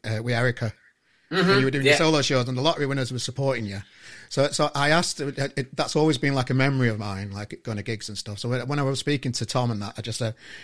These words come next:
Speaker 1: you know, "What kind of advice have you had from Milo through the years?" And he's like, "Oh, he's like me dad. Yeah, he's all excited and that when,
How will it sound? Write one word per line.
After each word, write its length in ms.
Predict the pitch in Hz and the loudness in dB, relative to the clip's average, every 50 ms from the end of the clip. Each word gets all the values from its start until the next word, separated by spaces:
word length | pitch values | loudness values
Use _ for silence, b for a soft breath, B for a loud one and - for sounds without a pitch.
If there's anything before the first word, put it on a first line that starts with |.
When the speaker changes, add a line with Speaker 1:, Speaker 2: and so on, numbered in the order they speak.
| B B B | B B B
Speaker 1:
you 100 | 135 131 | -6 -6
know, 40 | |
"What 220 | 147 - 147 156 156 | -2 2 0 2 4
kind 180 | - 151 147 | 4 2 4
of 60 | 147 143 | 4 2
advice 380 | 139 127 139 135 143 139 - | 2 4 4 4 4 4 4
have 120 | - 131 135 | 2 0 2
you 80 | 139 | 2
had 160 | 135 135 127 - - | 2 2 0 -2 -4
from 180 | - 135 127 135 | -2 0 2 2
Milo 420 | 131 139 143 147 143 139 131 127 | 4 6 6 6 6 6 4 2
through 180 | 127 135 123 113 | 2 0 0 0
the 60 | 117 | 0
years?" 340 | 110 117 117 110 110 110 101 | 0 0 0 -2 -2 -4 -6
And 80 | 104 113 | -6 -4
he's 80 | 110 | -2
like, 160 | 123 120 - | -2 0 2
"Oh, 80 | 170 156 | 2 2
he's 100 | 147 139 | 2 2
like 160 | 151 147 151 | 2 2 2
me 60 | 160 | 2
dad. 380 | 147 165 156 151 147 156 156 151 | 2 4 4 6 6 4 4 2
Yeah, 160 | 156 151 151 | 2 4 4
he's 100 | 151 135 | 4 2
all 140 | 156 143 143 | 2 0 0
excited 420 | 147 - - 156 143 135 131 131 | 0 0 2 2 2 2 0 -2
and 100 | 139 135 | -4 -4
that 140 | 139 135 131 | -4 -6 -4
when, 220 | - 131 127 131 | -4 -4 -4 -6